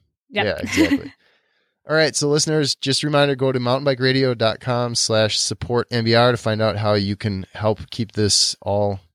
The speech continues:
Speaker 2: going. To go over to apex nutrition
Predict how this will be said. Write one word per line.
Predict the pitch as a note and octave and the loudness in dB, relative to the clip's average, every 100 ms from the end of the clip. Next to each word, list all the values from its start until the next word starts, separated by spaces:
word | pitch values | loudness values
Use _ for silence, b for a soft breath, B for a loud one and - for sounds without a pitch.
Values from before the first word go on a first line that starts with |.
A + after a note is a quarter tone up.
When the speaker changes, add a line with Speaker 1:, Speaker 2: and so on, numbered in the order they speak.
| _ | _
Speaker 2:
going. | G2+ A2+ D#3+ F#3+ _ b b b b b - | 2 2 2 -2 _ b b b b b -14
To | - | 2
go | A#2 | 4
over | A2+ A2 | 4 2
to | - G#2+ A2 | 0 0 0
apex | A2+ G2+ - | 0 -2 -2
nutrition | G2+ A2 - G2+ | -4 -4 -4 -4